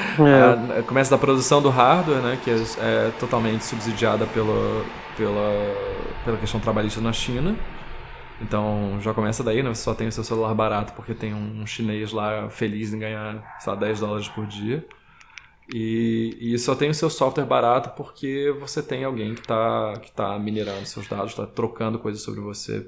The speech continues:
Speaker 2: por dinheiro em outra, outro canal. É,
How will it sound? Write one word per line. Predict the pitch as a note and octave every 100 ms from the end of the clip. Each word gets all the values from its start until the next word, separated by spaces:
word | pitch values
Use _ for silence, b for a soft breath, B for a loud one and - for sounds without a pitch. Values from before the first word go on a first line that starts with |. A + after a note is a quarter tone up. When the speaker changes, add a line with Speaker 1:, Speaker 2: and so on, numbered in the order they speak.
| - -
Speaker 2:
por | A2 G#2+
dinheiro | A2 G#2 G#2 G#2
em | G#2
outra, | G#2+ G#2+ G#2+
outro | G#2+ G#2+ A#2 -
canal. | - A2+ - - - _ b b b b b b b -
É, | G2+ G2+ G2+